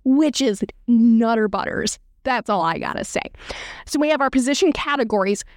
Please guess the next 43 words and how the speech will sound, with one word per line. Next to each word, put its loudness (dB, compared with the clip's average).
You 2
can 0
also -2
save 0
the 0
positions 0
for 0
later. 2
Very 0
exciting. 0
We 2
have -2
wife -2
on 0
top, -4
husband -2
on 0
top, -4
rear 2
entry. -2
By -2
the 2
way, 0
when 0
I 0
read 0
that, 0
I, -4
that's 0
a, 0
this -2
is -18
why, 0
like, 0
anal 2
became 2
such -2
a, -2
an 4
interesting 2
thing 2
for -2
me. 2